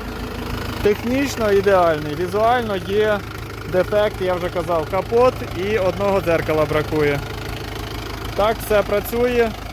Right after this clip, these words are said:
фари не побиті, поворотники, все як у нор-, нового трактора. Дуже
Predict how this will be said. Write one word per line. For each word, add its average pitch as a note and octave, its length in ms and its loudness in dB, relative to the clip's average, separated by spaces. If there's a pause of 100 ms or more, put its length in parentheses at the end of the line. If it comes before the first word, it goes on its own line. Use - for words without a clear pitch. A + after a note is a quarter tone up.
(460)
фари G#3 320 4
не G3 120 0
побиті, G#3+ 760 2
поворотники, G3 760 0
все G3+ 360 0
як F#3 220 2 (1160)
у F3 40 -4
нор-, D#3 480 -2
нового E3+ 360 4
трактора. C#3+ 500 0 (2750)
Дуже G3+ 440 2